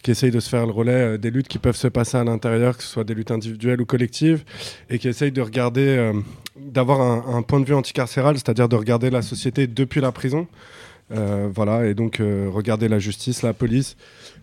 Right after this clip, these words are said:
et, euh, et donc, euh, toute la société, euh, dans son ensemble, euh, le fait qu'il y ait des riches et des moins riches, et pourquoi donc il y a des tôles, quoi. Voilà. Et aujourd'hui, on a une grosse émission, parce qu'on commence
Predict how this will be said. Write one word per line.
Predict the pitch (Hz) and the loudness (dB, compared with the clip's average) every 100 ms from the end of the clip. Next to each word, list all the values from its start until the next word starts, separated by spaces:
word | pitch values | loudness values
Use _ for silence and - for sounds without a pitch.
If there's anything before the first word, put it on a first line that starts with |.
| - - | -18 -2
et, | 135 139 | 2 4
euh, | 127 113 107 104 - | 4 2 0 -2 -2
et | 113 | -2
donc, | 117 120 | -2 0
euh, | 113 | -2
toute | 104 - | -2 -4
la | 113 | -4
société, | - - 110 117 | -4 -8 -6 -2
euh, | 113 104 95 95 92 - | 0 0 -2 -4 -6 -10
dans | 101 104 | -6 -4
son | - 107 | -4 -4
ensemble, | 101 113 113 117 | -4 -2 -2 0
euh, | 101 95 95 - - _ - | -2 -2 -8 -14 -20 _ -6
le | 107 | -4
fait | 117 | -2
qu'il | 104 104 | -2 0
y | 98 | 0
ait | |
des | 98 | 0
riches | 110 - - - | -2 -6 -12 -6
et | 117 | -2
des | 113 | 0
moins | 110 | 0
riches, | 104 120 - | 0 -2 -4
et | |
pourquoi | 104 104 117 | -8 -4 -4
donc | 110 110 | -4 -4
il | |
y | 104 | -4
a | |
des | 101 | -4
tôles, | 98 98 | -4 -8
quoi. | 95 - - - - - _ | -10 -14 -20 -20 -20 -20 _
Voilà. | 107 101 104 - - - - - | -6 -6 -6 -14 -20 -20 -18 -8
Et | 127 113 113 107 | 0 2 4 2
aujourd'hui, | 104 104 104 | 2 0 2
on | 151 | 2
a | 117 | 2
une | 101 | 0
grosse | 98 147 - | 0 0 0
émission, | 131 117 135 139 | -2 -2 0 0
parce | 139 - | 0 0
qu'on | 110 101 | 0 2
commence | 98 110 113 - | 2 0 0 -2